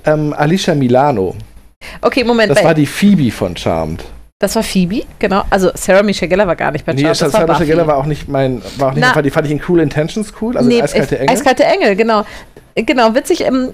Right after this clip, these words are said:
Speaker 2: hätte man mich gefragt, welche deine zwei Celebrity Crushes waren, hätte ich gesagt Sarah Michelle Gellar wegen Eiskalte Engel, den, den Soundtrack hast du so geliebt, den Film hast du geliebt, ähm, und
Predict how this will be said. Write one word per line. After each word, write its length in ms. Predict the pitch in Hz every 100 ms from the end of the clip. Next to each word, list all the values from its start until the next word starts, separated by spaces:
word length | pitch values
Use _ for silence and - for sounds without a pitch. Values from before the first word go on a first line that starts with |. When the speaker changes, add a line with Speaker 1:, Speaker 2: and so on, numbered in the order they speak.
| -
Speaker 2:
hätte 220 | 240 247
man 140 | 269 262
mich 140 | 349
gefragt, 480 | 349 - 269 320 233
welche 240 | 240 262
deine 280 | 220 214 294
zwei 360 | - 247 240 -
Celebrity 600 | - 220 269 247 208 - -
Crushes 760 | - 165 175 208 190 240 -
waren, 280 | 214 208 247
hätte 240 | 247 247
ich 160 | 233 -
gesagt 380 | 240 214 220 -
Sarah 180 | 214 214
Michelle 300 | 208 - 175
Gellar 280 | 175 269 233
wegen 140 | 196
Eiskalte 420 | 202 - 196 185
Engel, 240 | - 180 269
den, 280 | 185 175 -
den 160 | 190 175
Soundtrack 420 | - 208 247 226
hast 120 | 196
du 40 |
so 120 | 196 185
geliebt, 280 | 185 180
den 80 | 170
Film 200 | - 214
hast 120 | 240 -
du 60 |
geliebt, 300 | 233 247 277 - - - - - -
ähm, 300 | 220 214 214 -
und 500 | 262 269 294 -